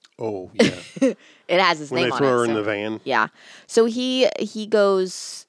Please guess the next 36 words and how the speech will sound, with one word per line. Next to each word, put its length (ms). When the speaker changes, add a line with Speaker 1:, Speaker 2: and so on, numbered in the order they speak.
Speaker 2:
and 100
he 140
basically 580
rescues 460
her, 320
but 420
they 200
Speaker 1:
Again. 160
Speaker 2:
make 260
her, 480
they're 220
making 360
her 200
watch 580
Eddie 180
Arcadian's 480
Girlfriend 520
single, 680
which 260
is 180
a 60
banger. 520
It 140
slaps. 420
Speaker 1:
Oh, 100
yeah. 180
Speaker 2:
I'm 160
just 160
Speaker 1:
Thirty 140
Speaker 2:
saying. 80
Speaker 1:
bucks. 300
Speaker 2:
It's, 420
yeah, 280
love 280
it. 160
Um, 560